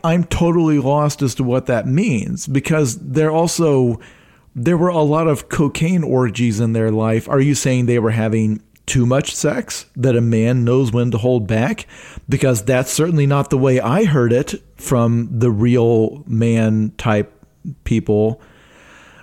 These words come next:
So it's kind of the same thing here. It's like, all you're doing is projecting a series of things that are objectively affectations on your part.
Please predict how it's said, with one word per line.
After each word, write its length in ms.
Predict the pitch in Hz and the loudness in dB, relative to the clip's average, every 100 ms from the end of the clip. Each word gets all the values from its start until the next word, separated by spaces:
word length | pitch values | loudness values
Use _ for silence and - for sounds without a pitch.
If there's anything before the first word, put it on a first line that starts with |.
| _ | _
So 220 | - 180 | -2 0
it's 100 | 180 | 0
kind 160 | 185 185 | -2 0
of 60 | |
the 60 | 160 | 0
same 220 | 170 147 | 0 -2
thing 160 | 123 123 | 0 0
here. 220 | 165 190 | 0 0
It's 120 | 135 | 0
like, 200 | 143 135 - | 0 -2 -2
all 220 | 160 208 | 0 0
you're 240 | 185 185 | 2 0
doing 300 | 151 156 170 | 2 0 0
is 120 | 151 - | -2 -2
projecting 760 | 139 107 123 127 131 123 117 - _ | -4 0 0 0 0 0 -2 -6 _
a 80 | 147 | -2
series 460 | 139 - 190 226 180 | -2 -2 -2 0 0
of 120 | 180 | -2
things 400 | - 165 156 - | 0 0 0 -2
that 100 | 151 | -2
are 220 | 147 135 143 | 0 0 0
objectively 840 | 131 104 175 196 165 143 135 - - | -2 0 -2 0 0 0 -2 -4 -4
affectations 880 | 135 139 151 - - 131 120 117 113 | -2 0 -2 -2 -2 0 0 -2 0
on 200 | 107 107 | 0 2
your 220 | 123 113 | 2 2
part. 460 | - 113 76 - | 0 -2 -2 -8